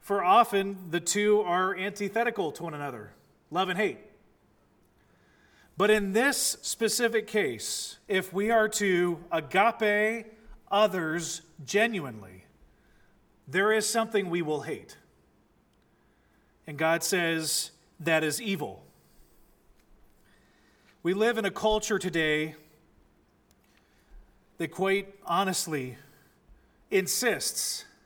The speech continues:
that we love what God has called evil, that we affirm it, that we celebrate it.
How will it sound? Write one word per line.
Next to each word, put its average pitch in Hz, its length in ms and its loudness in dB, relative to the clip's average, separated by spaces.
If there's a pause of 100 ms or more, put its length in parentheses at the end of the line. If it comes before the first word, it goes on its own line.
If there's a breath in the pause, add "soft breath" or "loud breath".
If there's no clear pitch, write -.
(1600 soft breath)
that 160 200 -4
we 175 120 2
love 170 640 0 (440 soft breath)
what 151 180 -4
God 135 200 -2
has 127 140 -8
called 139 240 -6
evil, 98 300 -14 (1200 soft breath)
that 139 140 -8
we 160 160 0
affirm 185 400 0
it, - 280 -8 (1000 soft breath)
that 156 120 -4
we 165 120 0
celebrate 190 580 0
it. - 260 -14